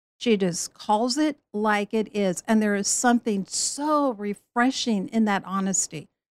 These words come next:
I mean, I wonder how much different would our church services actually be if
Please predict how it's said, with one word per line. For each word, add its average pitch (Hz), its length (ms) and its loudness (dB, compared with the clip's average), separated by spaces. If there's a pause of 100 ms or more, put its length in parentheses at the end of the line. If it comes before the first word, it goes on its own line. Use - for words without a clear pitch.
(140)
I - 20 -8
mean, 247 200 -4
I 302 160 2
wonder 247 560 -2 (160)
how 302 200 4
much 381 400 -4
different 202 640 2 (180)
would 226 300 4
our 202 240 0
church 277 480 0
services 220 640 0
actually 202 560 -2
be 180 400 -4
if 208 120 -6